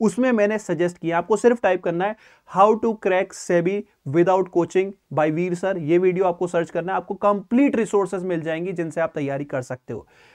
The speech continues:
नेक्स्ट आते हैं कि अड्डा ट्वेंटी फ़ोर सेवन इसमें आपकी कैसे हेल्प कर सकता है। तो दोस्तों वो मैं यहाँ पे आप लोगों के साथ बताना चाहता हूँ, हमारे डेडिकेटेड कोर्सेज भी हैं और अभी और भी हमारे कोर्सेज आने वाले हैं।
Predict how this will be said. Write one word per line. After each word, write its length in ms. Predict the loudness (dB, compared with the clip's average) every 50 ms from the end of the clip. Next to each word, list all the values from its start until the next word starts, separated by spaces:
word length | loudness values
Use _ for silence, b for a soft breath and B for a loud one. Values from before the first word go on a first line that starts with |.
| b b -8
नेक्स्ट 340 | -4 -2 -2 -2 -2 2 2
आते 220 | 2 2 2 -2
हैं 80 | -4 -4
कि 80 | 0 0
अड्डा 220 | 0 0 2 2
ट्वेंटी 200 | 2 2 2 2
फ़ोर 180 | 0 0 0 0
सेवन 280 | -2 -4 -4 -4 -4
इसमें 200 | -6 -6 -6 -6 -6
आपकी 180 | -6 -8 -8
कैसे 240 | -8 -8 -6 -4 -4
हेल्प 160 | -4 -4 -4
कर 100 | -6 -8
सकता 260 | -8 -10 -8 _ -4
है। 60 | -4 -2
तो 80 | -2 -4
दोस्तों 340 | -4 -6 -4 -4 -4 -2 -2
वो 180 | -2 -2 -2 -2
मैं 100 | -2 -2
यहाँ 140 | -2 -4 -2
पे 100 | -2 -2
आप 160 | -2 -2 -2
लोगों 120 | -4 -4 -4
के 60 | -4
साथ 140 | -4 -6 -6
बताना 320 | -6 -6 -6 -6 -6 -6
चाहता 260 | -4 -6 -6 -6 -8 -10
हूँ, 80 | -8
हमारे 280 | -6 -4 -2 -2 -2 -2
डेडिकेटेड 520 | -2 -4 -4 -4 -4 -4 -4 -4 -6 -8
कोर्सेज 420 | -6 -4 -4 -4 -2 -2 -4 -6 -6
भी 140 | -6 -6
हैं 80 | -4 -2
और 100 | 0 0
अभी 400 | 0 0 0 0 -2 -2 -2 b b b b b b b 4
और 180 | 6 6 6
भी 100 | 4 2
हमारे 220 | 0 -2 -2 -2 -2
कोर्सेज 320 | -2 -2 -2 -2 -2 -2
आने 200 | -2 -2 -2 -2
वाले 300 | 0 2 2 2 2 0 -2
हैं। 300 | -4 -6 -6 -6 -8